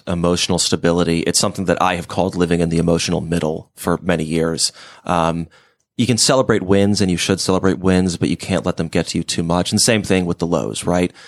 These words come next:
Take, take a little time. You can feel bad about it. That's totally natural, but don't let it consume you.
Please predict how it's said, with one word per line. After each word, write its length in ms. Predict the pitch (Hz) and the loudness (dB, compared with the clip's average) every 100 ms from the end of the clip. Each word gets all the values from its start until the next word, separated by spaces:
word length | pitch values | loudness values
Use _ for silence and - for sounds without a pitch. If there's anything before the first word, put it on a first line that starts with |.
| - _ _ _ | -20 _ _ _
Take, 360 | 113 107 - - | 0 0 0 -2
take 220 | 123 110 | 0 4
a 20 | |
little 160 | 107 98 | 2 2
time. 460 | - 95 98 95 | 0 2 2 2
You 60 | 87 | -2
can 60 | 85 | -2
feel 220 | - 95 | 0 0
bad 260 | - 82 | 0 -2
about 240 | 85 90 92 | 0 0 2
it. 80 | 92 | 0
That's 160 | 87 | -4
totally 380 | - 95 85 87 | -2 0 2 0
natural, 640 | 82 82 - 98 98 101 - - _ _ | 0 -4 0 2 2 0 -8 -20 _ _
but 420 | 98 90 85 98 | 0 2 0 -2
don't 220 | - 90 90 | 0 0 0
let 100 | 82 | -2
it 80 | |
consume 440 | - 80 - 85 82 | -4 -4 -2 -2 -2
you. 200 | 80 | -6